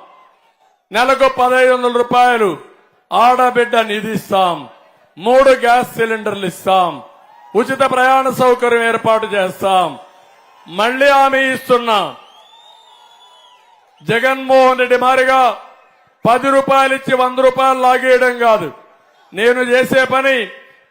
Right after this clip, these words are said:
కష్టపడి సంపద సృష్టించి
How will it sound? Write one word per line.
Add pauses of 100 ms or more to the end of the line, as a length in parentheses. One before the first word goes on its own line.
కష్టపడి (340)
సంపద
సృష్టించి